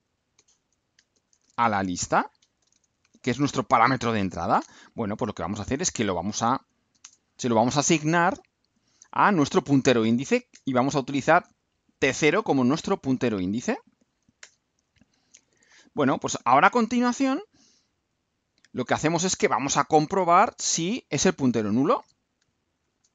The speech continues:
Es,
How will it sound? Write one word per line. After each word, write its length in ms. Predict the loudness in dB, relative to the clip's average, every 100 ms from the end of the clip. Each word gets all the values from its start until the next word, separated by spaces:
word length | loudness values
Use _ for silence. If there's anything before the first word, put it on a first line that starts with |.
| _ _ _ _ _ _ _ _ _ _ _ _ _ _ _ _ _ _ _ _ _ _ _ _ _ _ _ _ -8
Es, 640 | -4 -2 -4 -6 -10 -14